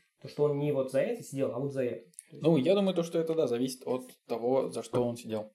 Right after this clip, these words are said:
Speaker 1: Да, то есть это очень сложно. Я
Speaker 2: Ну,
Speaker 1: бы не хотел,
Speaker 2: потому
Speaker 1: чтобы
Speaker 2: что
Speaker 1: у меня бабушка ходила на почту к человеку, который вот какими-то вот
Speaker 2: Ну, это я
Speaker 1: жестокими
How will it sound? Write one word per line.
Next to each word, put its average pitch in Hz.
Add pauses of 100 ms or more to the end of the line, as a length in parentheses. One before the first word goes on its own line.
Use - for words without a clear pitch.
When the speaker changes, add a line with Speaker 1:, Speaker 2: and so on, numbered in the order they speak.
(120)
Speaker 1:
Да, 143
то 139
есть 143
это 165
очень 160
сложно. 147 (600)
Я 165
Speaker 2:
Ну, 262
Speaker 1:
бы 262
не -
хотел, -
Speaker 2:
потому -
Speaker 1:
чтобы -
Speaker 2:
что -
Speaker 1:
у 190
меня 185
бабушка 233
ходила 147 (260)
на 151
почту 208
к -
человеку, 147
который 135
вот 131 (520)
какими-то 147
вот 131 (200)
Speaker 2:
Ну, 135
это 135
я 165
Speaker 1:
жестокими 180